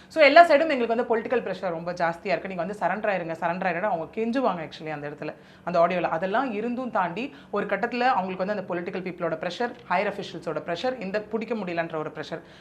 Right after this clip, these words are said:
எல்லா ப்ரெஷரும் சேர்ந்து தான் அவங்க தற்கொலை செஞ்சுக்கிட்டாங்க அப்படிங்கிற ஒரு விஷயம் அங்க பார்க்கப்படுது. ஒண்ணு. ரெண்டாவது, இங்க மோகன் அவர்கள், வழக்க-, வழக்கறிஞர் அவர்களே இந்த இடத்துல சொல்லியிருப்பாரு. என்ன அப்படின்னா,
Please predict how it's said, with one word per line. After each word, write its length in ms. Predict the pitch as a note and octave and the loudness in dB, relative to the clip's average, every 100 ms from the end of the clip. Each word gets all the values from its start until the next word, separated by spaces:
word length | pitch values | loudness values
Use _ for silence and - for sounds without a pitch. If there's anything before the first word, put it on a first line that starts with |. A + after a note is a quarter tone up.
| - | -12
எல்லா 320 | E3+ G3 A3+ A#3 | -2 4 6 4
ப்ரெஷரும் 320 | F#3 G3+ G#3+ | -2 -4 -8
சேர்ந்து 380 | G#3 E3+ F#3 E3 | -6 -4 -4 -4
தான் 80 | F#3+ | -6
அவங்க 180 | G3+ F3 | -6 -4
தற்கொலை 320 | D3+ - F#3 | -6 -6 -8
செஞ்சுக்கிட்டாங்க 480 | E3+ D3+ D#3 D3+ D3+ | -6 -8 -8 -8 -6
அப்படிங்கிற 320 | D3 D3+ D3+ | -8 -8 -8
ஒரு 100 | C#3+ | -8
விஷயம் 300 | C#3+ D3 G3+ | -8 -8 -10
அங்க 220 | D3+ C#3 | -8 -4
பார்க்கப்படுது. 420 | - E3+ C#3 C3+ - F3 | -6 -6 -10 -10 -10 -8
ஒண்ணு. 180 | F#3 F3+ - - | -8 -10 -14 -2
ரெண்டாவது, 320 | C#4 F4 G4 F4 | 2 8 8 8
இங்க 160 | D4+ | 2
மோகன் 300 | A#3+ D#4 F4 | 6 8 8
அவர்கள், 360 | C4 G3 E3+ D#3+ | 6 4 0 -2
வழக்க-, 360 | F3+ G3 G#3+ F3+ | 0 0 0 2
வழக்கறிஞர் 460 | G3 A3+ A3 F#3+ | 2 2 0 0
அவர்களே 320 | E3+ E3+ F3+ | 0 0 -2
இந்த 120 | G3 F3 | -6 -6
இடத்துல 120 | F3 F3 | -6 -6
சொல்லியிருப்பாரு. 340 | D#3 D3+ D3 | -6 -4 -4
என்ன 280 | E3 A3 B3+ | -4 0 0
அப்படின்னா, 380 | E3+ D#3+ G3 | 0 -4 -4